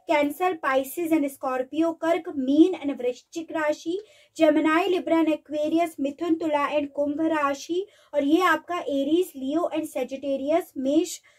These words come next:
सिंह and धनु राशि। तो overall यहाँ पर सभी energies हो गई हैं।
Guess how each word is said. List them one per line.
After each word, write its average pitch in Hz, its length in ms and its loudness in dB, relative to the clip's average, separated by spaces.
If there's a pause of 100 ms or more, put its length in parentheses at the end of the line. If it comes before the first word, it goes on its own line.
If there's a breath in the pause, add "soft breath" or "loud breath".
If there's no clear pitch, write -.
(100 soft breath)
सिंह 359 320 0
and 302 220 2
धनु 285 260 0
राशि। 233 420 -4
तो 302 180 8
overall 349 360 4
यहाँ 302 220 0
पर 339 100 -2
सभी 294 400 -4
energies 277 580 -2 (280 soft breath)
हो 202 160 12
गई 214 280 -8
हैं। 208 220 -20